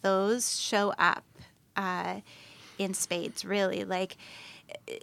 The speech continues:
it's, it's hard to be vulnerable and to take that risk to trust other people with the things that are real about you. Um, but that's, that is literally what, what humility is, is saying,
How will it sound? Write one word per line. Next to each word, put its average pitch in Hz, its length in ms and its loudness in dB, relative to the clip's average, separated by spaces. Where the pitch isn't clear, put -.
it's, - 500 0
it's 208 180 0
hard 220 360 6
to 226 80 -2
be 202 140 0
vulnerable 190 720 0
and 196 200 4
to 214 160 0
take 214 320 0
that - 200 2
risk 196 340 0
to 233 120 -2
trust - 400 0
other 190 220 0
people 185 440 -4
with 190 140 -4
the 220 80 -4
things 202 360 -2
that 185 120 -4
are 180 80 -2
real 190 320 0
about 185 380 0
you. 180 360 -2
Um, 180 460 -4
but 214 120 2
that's, 190 380 6
that 214 160 2
is 226 240 6
literally 202 540 2
what, 185 420 -2
what 190 240 0
humility 185 680 -4
is, 180 140 -6
is 190 140 -4
saying, 185 500 -6